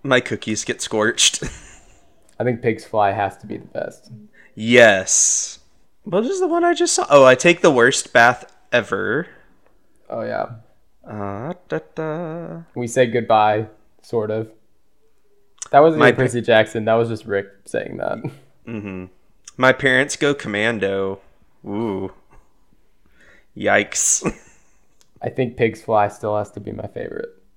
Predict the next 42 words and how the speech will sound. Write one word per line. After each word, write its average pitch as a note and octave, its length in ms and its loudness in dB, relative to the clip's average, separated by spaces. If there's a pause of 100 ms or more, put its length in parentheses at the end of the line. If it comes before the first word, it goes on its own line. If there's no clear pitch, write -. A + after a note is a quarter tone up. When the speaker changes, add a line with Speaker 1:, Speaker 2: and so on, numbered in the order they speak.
(220)
Speaker 1:
Yep. G#2 460 -4 (1120)
Yes. - 460 -8 (300)
Oh, C#3 160 4
wow. A2+ 280 6
There's B2+ 240 2
a G3 60 6
whole E3 260 2
list A2+ 420 -2
of G#2 260 -6
deaths G2+ 760 -2
<laughs> - 20 -16
on B2 320 -4
the E3 100 0
Wikipedia D4+ 760 -4
Speaker 2:
We're F3+ 100 4
not A#2 240 4
getting G#2+ 240 2
Speaker 1:
page. A2 200 -2
Speaker 2:
into A#2 80 -2
that. A2 400 0 (200)
We're E3+ 80 -2
Speaker 1:
We're D#3+ 80 4
Speaker 2:
not A#2+ 60 6
Speaker 1:
not G#2+ 120 2
Speaker 2:
getting C3 140 2
Speaker 1:
going - 180 -2
Speaker 2:
into - 40 -4
Speaker 1:
there. A#2+ 100 -8
Speaker 2:
that. B2 380 -4 (840)
Speaker 1:
All D#3 140 4
Speaker 2:
So, B3+ 100 8
Speaker 1:
right. D#3 300 4 (460)
Speaker 2:
as D3 200 -2
we F#3+ 60 -6
kinda F#3 280 -4
shift E3 380 -6
gears C3+ 640 -2 (420)
for C3 240 4
our B2 140 8
second D3 420 -2
kinda G#2+ 500 -2 (260)
just - 240 -12